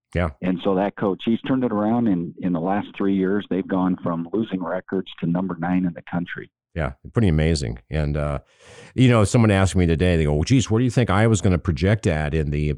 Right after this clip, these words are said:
Speaker 1: in the N C A A tournament? A four seed?" If I, I said, "Hey, wait a second. They got five more games in the Big Ten. They could lose all five."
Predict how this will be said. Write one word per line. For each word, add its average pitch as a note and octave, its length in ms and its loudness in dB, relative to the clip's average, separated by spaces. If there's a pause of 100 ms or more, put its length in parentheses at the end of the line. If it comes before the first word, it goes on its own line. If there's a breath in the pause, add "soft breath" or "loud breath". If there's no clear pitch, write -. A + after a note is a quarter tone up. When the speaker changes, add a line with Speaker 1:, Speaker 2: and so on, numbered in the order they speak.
(120)
Speaker 1:
in E2+ 100 0
the E2 120 2
N G2 100 6
C - 140 0
A - 20 2
A D#2+ 40 0
tournament? G#2 480 0 (300)
A C#2+ 80 -6
four A#2 300 4
seed?" A2+ 340 2
If F#2+ 100 -2
I, F#2+ 120 2
I - 80 -4
said, F2+ 180 2
"Hey, G2 120 4
wait F#2+ 200 2
a G2+ 60 2
second. D#2 320 -2
They G#2+ 80 0
got A#2+ 140 -2
five F#2+ 540 0
more F2 200 2
games E2+ 320 0
in D#2 40 -4
the C#2+ 60 -2
Big C#2 160 -2
Ten. D2 180 0
They F#2+ 80 2
could G2+ 120 -2
lose E2+ 180 0
all D2 140 0
five." C#2 420 -6